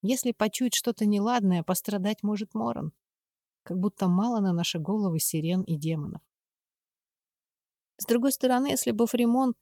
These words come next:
причина всех ужасов, что творятся в Вальхейме, его нужно остановить. Остаётся только уповать на благоразумие его величества и надеяться на благосклонность Пресветлой Виталы, чтобы помогла схватить мерзавца прежде, чем произойдёт очередная трагедия.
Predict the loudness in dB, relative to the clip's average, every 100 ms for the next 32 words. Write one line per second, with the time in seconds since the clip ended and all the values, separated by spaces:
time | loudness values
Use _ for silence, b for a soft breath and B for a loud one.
0 | _ -2 0 2 2 2 -2 -2 -2 -2
1 | -4 -6 -4 -4 -2 -2 -2 -4 -2 -4
2 | -4 0 0 2 0 0 -2 -4 -2 -4
3 | -2 0 -2 -4 -8 _ _ _ _ _
4 | _ -2 0 0 0 -2 0 0 2 0
5 | 2 2 2 2 2 2 2 4 4 4
6 | 4 6 6 4 4 2 0 -4 -2 2
7 | 2 2 0 0 0 0 0 0 0 0
8 | -2 0 -2 -2 -2 -2 -2 -2 -2 -4
9 | -6 -6 -4 -6 _ _ _ -8 -2 -2
10 | 2 4 6 6 4 4 0 2 2 4
11 | 4 2 0 -2 -2 0 2 2 0 0
12 | 0 2 2 2 2 2 2 0 0 0
13 | 2 0 0 -2 -2 -2 -2 -4